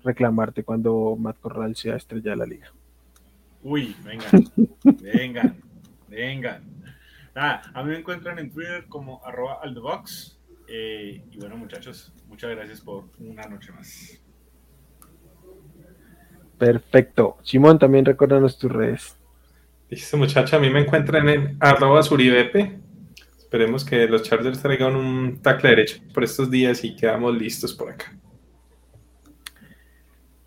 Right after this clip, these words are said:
Speaker 1: Perfecto. A mí me encuentran como arroba W Chavico.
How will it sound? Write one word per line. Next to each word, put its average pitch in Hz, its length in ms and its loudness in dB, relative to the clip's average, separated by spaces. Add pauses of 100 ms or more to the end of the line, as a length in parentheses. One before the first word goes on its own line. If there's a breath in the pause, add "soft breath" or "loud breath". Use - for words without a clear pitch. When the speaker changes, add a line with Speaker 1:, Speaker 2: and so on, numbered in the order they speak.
(160)
Speaker 1:
Perfecto. 131 960 6
A 131 320 6
mí 156 220 10
me 170 100 8
encuentran 160 440 6
como 143 400 4
arroba 135 520 6
W 123 460 2
Chavico. 135 600 2